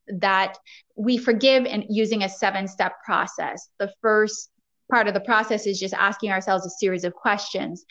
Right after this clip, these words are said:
The last part of the process is making a few declarations.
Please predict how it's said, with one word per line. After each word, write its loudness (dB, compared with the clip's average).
The 0
last 2
part 0
of 0
the -2
process 0
is -10
making -8
a -12
few -6
declarations. -6